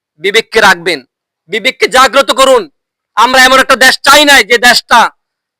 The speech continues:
কারো বাপের দেশ। এটা আমাদের জন্মগত অধিকার। রাষ্ট্রের কাছে আমরা যে পাওনাগুলো পাই, সেই পাওনাগুলো পরি-, পরিপূর্ণভাবে যা-, যেন আমরা পাই।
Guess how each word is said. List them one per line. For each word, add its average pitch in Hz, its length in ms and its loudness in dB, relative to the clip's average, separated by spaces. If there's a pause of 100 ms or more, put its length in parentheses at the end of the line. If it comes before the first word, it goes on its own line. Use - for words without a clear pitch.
(540)
কারো 233 140 0
বাপের 254 440 0
দেশ। - 440 -2 (840)
এটা 240 200 0
আমাদের 240 280 0
জন্মগত 233 460 0
অধিকার। 233 440 0 (680)
রাষ্ট্রের - 420 -4
কাছে 247 180 -2
আমরা 220 240 0
যে 220 120 0
পাওনাগুলো 240 540 0
পাই, 247 300 0 (400)
সেই 208 140 -6
পাওনাগুলো 226 460 -2
পরি-, 254 340 0 (920)
পরিপূর্ণভাবে 285 760 2
যা-, 214 300 -2
যেন 202 160 -6
আমরা 190 180 -4
পাই। 143 260 -6